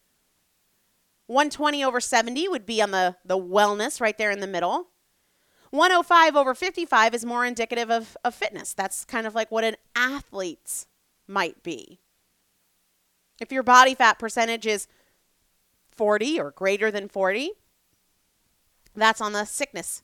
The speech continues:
side of the spectrum. Twenty percent would be more in the wellness. Ten percent would be more on the fitness. We can look at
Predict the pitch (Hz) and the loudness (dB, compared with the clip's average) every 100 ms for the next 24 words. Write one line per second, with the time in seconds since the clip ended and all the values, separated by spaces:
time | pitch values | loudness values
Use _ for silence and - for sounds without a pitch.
0 | _ _ _ _ _ _ _ - 190 185 | _ _ _ _ _ _ _ -2 0 0
1 | 185 - 214 - - - _ _ _ _ | -4 -4 -4 -4 -16 -18 _ _ _ _
2 | _ _ _ _ - 320 320 320 311 - | _ _ _ _ -8 -2 0 0 -4 -2
3 | 370 415 247 226 240 226 220 208 214 208 | -2 -2 -6 -8 -8 -8 -4 -2 0 -2
4 | 190 190 196 285 - - _ _ _ _ | 0 0 0 -6 -8 -14 _ _ _ _
5 | _ _ _ _ _ _ _ _ - 285 | _ _ _ _ _ _ _ _ -6 -2
6 | 294 302 - 269 359 _ _ _ _ _ | 0 -2 -2 -4 -4 _ _ _ _ _
7 | _ _ _ - 233 233 233 220 214 220 | _ _ _ -10 -8 -6 -4 0 0 0
8 | 226 349 - 208 - - _ _ _ _ | -4 -6 -6 -12 -14 -14 _ _ _ _
9 | _ _ _ _ _ _ _ _ _ _ | _ _ _ _ _ _ _ _ _ _
10 | _ _ _ _ 202 247 247 254 262 | _ _ _ _ -6 -4 -2 -2 -2